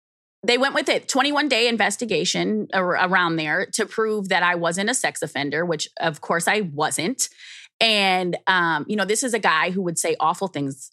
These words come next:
on the radio, off the radio. I said, "Have you ever listened to our show?" When Human Resources called me, I said, "Have you ever listened to our show? What are you talking about right now?"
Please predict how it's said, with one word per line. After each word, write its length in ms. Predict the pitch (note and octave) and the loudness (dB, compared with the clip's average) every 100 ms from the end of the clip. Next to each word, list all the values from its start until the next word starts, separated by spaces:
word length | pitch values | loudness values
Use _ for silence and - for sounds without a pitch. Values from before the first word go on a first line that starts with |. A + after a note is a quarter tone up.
| _ | _
on 80 | E3 | -2
the 80 | D#3 | 0
radio, 320 | D#3+ F3+ F#3+ | 0 0 0
off 300 | F3+ D3+ E3 | 0 0 -2
the 80 | E3+ | -4
radio. 220 | E3+ E3+ | -2 0
I 100 | A#3 | 0
said, 120 | C4 | 0
"Have 160 | D4 E4 | -2 0
you 80 | G#4 | 0
ever 180 | - | 0
listened 280 | F4+ D#4 F4+ | -2 -2 -2
to 80 | E4+ | 0
our 120 | C#4 | 0
show?" 200 | B3+ C4 | 2 0
When 100 | A#3+ | 0
Human 260 | B3+ B3 B3+ | -2 -4 -2
Resources 460 | G3+ A3 A#3 G#3+ | -2 0 -2 -4
called 220 | - F#3 G3+ | -2 -2 0
me, 100 | G#3+ | -2
I 60 | |
said, 180 | A3 A#3+ | -2 -2
"Have 140 | D#4+ | 0
you 40 | G4 E5+ | 0 0
ever 80 | |
listened 300 | D#4 B3 - | 0 -2 -2
to 80 | A#4+ | 0
our 140 | - A3 | 0 0
show? 460 | - G#3+ B3 A#4 - _ _ _ _ _ | 0 0 0 -2 -6 _ _ _ _ _
What 220 | D#4 - | 0 2
are 80 | F#4 | 0
you 120 | D4+ | 0
talking 320 | D4+ F4 D#4+ | 0 0 0
about 220 | A#3+ F#3 | 0 2
right 180 | F3+ E3+ | 2 -2
now?" 300 | F3 E3 - | 0 -2 -4